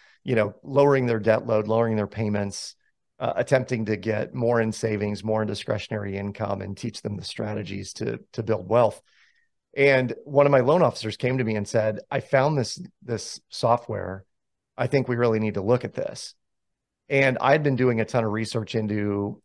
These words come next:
an idea known as an Australian mortgage. And in Australia, there was a bank that had something, uh, they offered called a sweep account.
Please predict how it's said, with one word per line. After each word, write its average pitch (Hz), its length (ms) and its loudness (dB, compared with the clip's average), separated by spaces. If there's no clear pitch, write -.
an 120 100 -2
idea 110 340 0
known 110 200 2
as 107 120 -4
an 110 80 -4
Australian 117 680 -2
mortgage. 101 560 -4
And 113 300 2
in 139 180 2
Australia, 127 560 2
there 110 140 0
was 104 140 -4
a 101 60 -4
bank 113 340 2
that 104 200 -4
had 107 240 -2
something, 107 480 -6
uh, - 380 -6
they 117 140 -2
offered 110 320 -2
called 110 220 -4
a 101 60 -6
sweep - 460 -8
account. - 380 -6